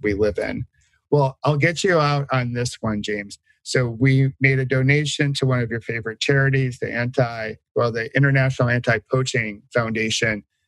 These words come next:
And I was hoping you could spend a few minutes on why that charity is so important to you.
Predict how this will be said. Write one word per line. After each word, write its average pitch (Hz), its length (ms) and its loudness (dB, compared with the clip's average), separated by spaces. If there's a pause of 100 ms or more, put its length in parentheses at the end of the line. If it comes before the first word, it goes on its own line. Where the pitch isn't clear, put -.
(220)
And 123 420 0
I 127 140 2
was 127 180 0
hoping 147 280 2
you 135 100 0
could 131 120 0
spend 127 240 2
a 113 60 0
few 135 260 2
minutes 131 560 2
on 117 420 -2 (380)
why 131 340 2
that 127 200 -2
charity 123 460 -2
is 107 180 -2
so 113 200 -2
important 104 460 -4
to 101 100 -8
you. 95 80 -12